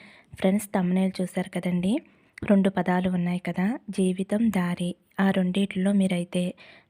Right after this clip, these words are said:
బాబాగారిని స్మరిస్తూ ఒక పదం తాకండి. బాబాగారు ఏం చెప్పబోతున్నారో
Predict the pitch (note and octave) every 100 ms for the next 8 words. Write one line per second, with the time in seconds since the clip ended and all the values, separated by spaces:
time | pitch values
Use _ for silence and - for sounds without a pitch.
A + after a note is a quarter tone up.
0 | G3 F#3 F#3+ F#3 F#3+ F#3+ G3 - F3+ F#3
1 | - G3+ G3 F#3+ - F3 F3+ F#3 F3 F3
2 | E3+ F3 F3+ - F#3 F3+ F3+ F#3 F#3 F3+
3 | F3+ - F3+ F3 F3+ F3+ F3+